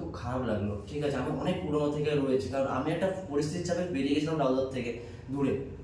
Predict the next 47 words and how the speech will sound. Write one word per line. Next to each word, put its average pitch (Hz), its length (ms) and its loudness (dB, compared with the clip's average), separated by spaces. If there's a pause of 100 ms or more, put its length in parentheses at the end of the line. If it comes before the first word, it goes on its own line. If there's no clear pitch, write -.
চলে 190 180 6
যেতে 202 140 8
হয়েছিল, 127 340 4
কারণ - 420 -4
আমি 135 200 2
আমার 160 140 2
বউকে 156 240 2
বিয়ে 160 220 2
করবোই। 127 360 2 (400)
সে 143 80 -4
তখন 151 320 2 (300)
গার্লফ্রেন্ড 147 380 2
ছিল, 151 140 0
এখন 143 360 4
আমার 151 120 2
বউ 123 320 0
বর্তমানে। 117 500 -2 (360)
তাহলে 143 160 4
আমি 147 80 4
আজকে 170 200 0
ক 160 40 -2
বছর, 151 320 4
সাত 135 240 0
আট 139 140 4
বছরের 147 320 2
বেশি 147 220 2
রিলেশন 135 280 2
আমাদের। 107 260 -4 (500)
তাহলে 143 360 2 (340)
বুঝতে 139 300 -2
পারছো? 165 360 0 (1000)
যাই 170 140 6
হোক, 165 280 4
যাই 151 160 6
হোক, 160 240 2
নবদ্বীপ, 156 220 2
আমার 170 140 4
এই 156 100 8
কথা 156 200 4
তোমার 160 200 4
খারাপ 151 240 2
লেগেছে। 165 240 2
যাই 151 160 4
হোক, 160 180 2
ভিডিওটা 160 220 2
ভালো 170 240 4
করেছো 175 220 4